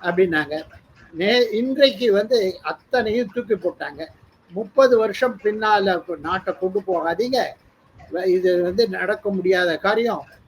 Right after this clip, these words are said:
முன்ன மாதிரி ரிக்லாம், ரிக்கிங் அதெல்லாம் பண்ண முடியாது" அப்படின்னு சொல்லிட்டாங்க. அதனால இது வந்து தேவையில்லாத அச்சம்.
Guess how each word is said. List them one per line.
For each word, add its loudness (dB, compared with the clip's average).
முன்ன -2
மாதிரி 2
ரிக்லாம், 2
ரிக்கிங் -2
அதெல்லாம் -2
பண்ண -2
முடியாது" -2
அப்படின்னு -2
சொல்லிட்டாங்க. 0
அதனால -4
இது -2
வந்து 0
தேவையில்லாத 2
அச்சம். -4